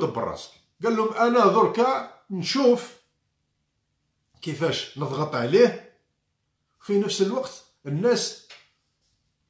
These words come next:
تخدم المشاريع نتاعها". الناس راها كاينه كاتسون سيس، ربعمية وستة نتاع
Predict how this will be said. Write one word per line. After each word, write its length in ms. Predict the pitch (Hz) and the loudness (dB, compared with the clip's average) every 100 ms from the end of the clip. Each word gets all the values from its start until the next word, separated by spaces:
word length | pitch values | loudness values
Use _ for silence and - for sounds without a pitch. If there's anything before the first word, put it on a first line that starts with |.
| _ - | _ -10
تخدم 340 | 233 151 165 | -4 -2 -2
المشاريع 540 | 147 135 135 117 107 | -2 -4 -4 -6 -6
نتاعها". 300 | 101 123 113 | -8 -8 -8
الناس 260 | 139 147 160 | -6 -4 -2
راها 200 | 139 131 | -2 -2
كاينه 320 | 127 165 151 | -2 -4 -4
كاتسون 440 | 143 160 - 143 131 | -6 -8 -8 -6 -4
سيس، 260 | 208 131 | -4 -4
ربعمية 600 | 135 147 139 156 165 185 | -4 -4 -4 -6 -4 -2
وستة 760 | 156 131 180 - 226 185 165 - | -2 -2 -6 -8 -6 -4 -6 -10
نتاع 600 | 120 180 175 175 - - | -14 -6 -4 -4 -8 -14